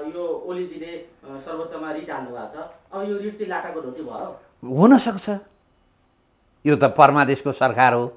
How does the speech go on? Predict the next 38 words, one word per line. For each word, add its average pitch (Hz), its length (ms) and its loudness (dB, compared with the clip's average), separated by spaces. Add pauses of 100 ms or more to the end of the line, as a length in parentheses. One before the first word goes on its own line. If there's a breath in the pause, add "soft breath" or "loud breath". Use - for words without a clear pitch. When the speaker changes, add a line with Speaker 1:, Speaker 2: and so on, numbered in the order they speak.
(120)
Speaker 1:
अनि 160 80 -18
त्यही 180 160 -16
हो 175 100 -14
न्याय। 165 140 -18 (220)
Speaker 2:
अब, 127 360 6
अब 127 140 6
गर्ने 95 360 8
के 80 60 -4
त? 90 180 -4
हामीले 123 260 4
त 135 40 -4
भन्दैछौँ 127 420 0
नि 113 60 -6
त, 175 160 -6
कुनै 151 200 -6
काम 117 180 -2
लागेन 98 280 0
है। 110 260 -8 (420)
न 117 220 0
यो 120 120 0
देशमा 113 260 -4
न्याय 110 360 0
छ, 104 100 -10
न 104 320 -4 (600)
कानुन 113 720 0
छ, 101 40 -8 (1120)
न 151 260 4
न्याय 123 380 2
चाहिँ 117 220 -2
तपाईँको 107 300 -4
सुशासन 113 640 0
छ, 107 420 -2 (280 soft breath)
न 160 100 4
भ्रष्टाचारीलाई 120 640 2
कारवाही 104 300 4
हुन्छ 87 140 -4
भन्नु 170 340 -2
न। 67 40 -12